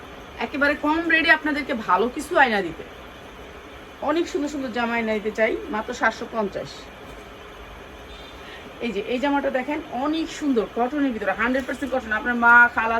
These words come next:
চাচি, যে কোনো মানুষ দেখলে আপনাকে নিয়ে নিবে। কেন এত সুন্দর সফট কটন জামা এই দামে পাবে না জীবনও। আপনি বারোশো টাকা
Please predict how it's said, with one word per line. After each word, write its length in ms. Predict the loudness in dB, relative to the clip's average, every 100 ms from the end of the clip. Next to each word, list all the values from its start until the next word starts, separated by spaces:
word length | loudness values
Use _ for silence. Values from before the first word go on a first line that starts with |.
| 0
চাচি, 220 | -2 -2 -2
যে 80 | -2
কোনো 140 | 0 0 2
মানুষ 140 | 2 2
দেখলে 180 | 2 0 -2
আপনাকে 220 | -2 -4
নিয়ে 140 | -2 -4
নিবে। 160 | -4 -8 -8 -14 -8 -4
কেন 120 | 2 4
এত 100 | 4 0
সুন্দর 180 | -4 -4 0
সফট 200 | 0 2 0
কটন 200 | 2 4
জামা 180 | 4 4 2
এই 80 | 2
দামে 180 | 2 0 2
পাবে 180 | 2 2
না 40 | -2 -6
জীবনও। 300 | -6 -6 -6 -10 -16 0 0
আপনি 180 | 2 6
বারোশো 260 | 6 6 4 6
টাকা 120 | 6